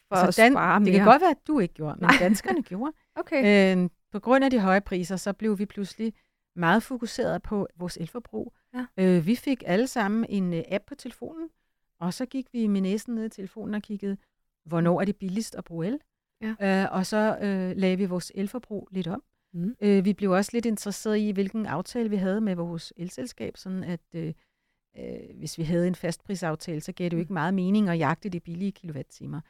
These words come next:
Speaker 1: Nej.
Speaker 2: Så vi fik faktisk styr på vores elaftaler, og vi opdagede også, at, øh, vi faktisk sjaskede lidt med elforbruget.
Speaker 1: Mm.
Speaker 2: Øh, det lykkedes danskerne at spare hver tiende kilowatt-time væk.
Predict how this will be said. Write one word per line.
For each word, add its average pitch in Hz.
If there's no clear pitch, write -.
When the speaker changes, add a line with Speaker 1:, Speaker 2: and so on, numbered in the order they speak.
Speaker 1:
Nej. 185
Speaker 2:
Så 220
vi 214
fik 233
faktisk -
styr 262
på 269
vores 208
elaftaler, 190
og 185
vi 202
opdagede 180
også, 165
at, 175
øh, 175
vi 185
faktisk -
sjaskede 240
lidt 202
med 220
elforbruget. 214
Speaker 1:
Mm. 214
Speaker 2:
Øh, 208
det 254
lykkedes 294
danskerne 185
at 190
spare 175
hver 190
tiende 185
kilowatt-time 165
væk. 143